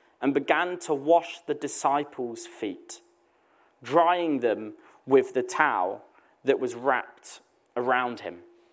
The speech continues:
If you read Matthew's version of the events, you'll notice that there's an argument just beforehand. Just before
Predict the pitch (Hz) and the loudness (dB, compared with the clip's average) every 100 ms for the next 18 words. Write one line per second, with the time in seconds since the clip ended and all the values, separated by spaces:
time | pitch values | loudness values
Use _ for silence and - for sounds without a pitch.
0 | _ _ _ _ _ _ _ _ _ _ | _ _ _ _ _ _ _ _ _ _
1 | _ _ _ _ _ _ _ _ _ _ | _ _ _ _ _ _ _ _ _ _
2 | _ _ _ _ _ _ _ _ - 185 | _ _ _ _ _ _ _ _ 0 0
3 | 180 196 190 208 170 156 185 175 - 151 | 2 4 6 6 4 2 2 0 -6 -4
4 | 135 123 113 - - 113 143 135 127 120 | -2 -2 -8 -12 -10 2 4 4 2 -4
5 | - 123 123 117 123 107 101 - - - | -2 -2 2 2 4 0 -2 -14 -16 -16
6 | - _ _ _ _ _ _ _ 147 170 | -16 _ _ _ _ _ _ _ 6 8
7 | 170 190 196 - 170 143 156 147 160 - | 8 2 2 0 -4 0 0 2 -2 2
8 | 160 180 185 - 139 127 117 - 139 - | 4 4 2 -2 -2 -2 -4 -4 -6 -6
9 | 127 147 135 120 95 82 - - - 190 | -8 0 2 0 -2 -8 -16 -10 0 0
10 | - 185 214 208 190 | 0 -2 6 8 8